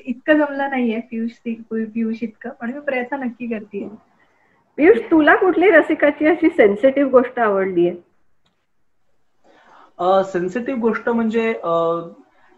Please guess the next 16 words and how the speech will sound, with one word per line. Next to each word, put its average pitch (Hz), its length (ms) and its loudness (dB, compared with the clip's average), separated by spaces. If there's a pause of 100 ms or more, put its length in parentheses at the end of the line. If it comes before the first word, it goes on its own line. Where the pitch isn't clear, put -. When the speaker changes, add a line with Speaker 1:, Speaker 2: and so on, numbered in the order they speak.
(120)
Speaker 3:
तिला 214 220 4
ना 254 160 6
कोणाचंच 220 720 4 (140)
काही 208 260 2
थोडंसं 190 380 2
वाईट 175 240 4
झालेलं 180 380 4
बघवत 127 300 0 (120)
नाही. - 140 -16 (380)
म्हणजे 151 200 0
आता, 175 520 6
अ, 160 460 2
जो 160 160 0
lockdown 151 560 4
आहे 113 260 -2
त्याच्यामुळे 175 480 -2